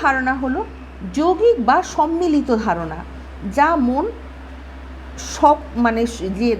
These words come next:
সব, যে সবল, সব যে ধারণাগুলো রয়েছে সেগুলোকে বিভিন্ন উপায়ে একত্রিত করে তৈরি করছে। এই ধারণাগুলো আবার মৌলিক বা অবিভাজ্য থাকে না। সুতরাং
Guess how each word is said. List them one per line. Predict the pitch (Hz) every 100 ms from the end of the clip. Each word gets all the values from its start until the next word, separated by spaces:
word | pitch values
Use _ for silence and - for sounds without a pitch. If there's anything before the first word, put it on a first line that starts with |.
| - -
সব, | - 294 311 - 220
যে | 269 254
সবল, | - 247 370 370 208 -
সব | - 339 330
যে | 320
ধারণাগুলো | 262 - 233 370 339 262 240
রয়েছে | 214 196 196 311
সেগুলোকে | - 262 311 330 330
বিভিন্ন | 240 330 359 403 359
উপায়ে | 294 294 277 440 - - - - - -
একত্রিত | - 466 466 392 330
করে | 294 254 254 440 - -
তৈরি | 240 226 208 190
করছে। | 180 - - - - - - -
এই | - 370 427 359
ধারণাগুলো | 302 285 277 269 269
আবার | 262 247 349 -
মৌলিক | 240 247 262 320 233
বা | 220 349 - -
অবিভাজ্য | 226 302 269 247 269
থাকে | 240 262 185 165
না। | 156 - - - -
সুতরাং | 359 381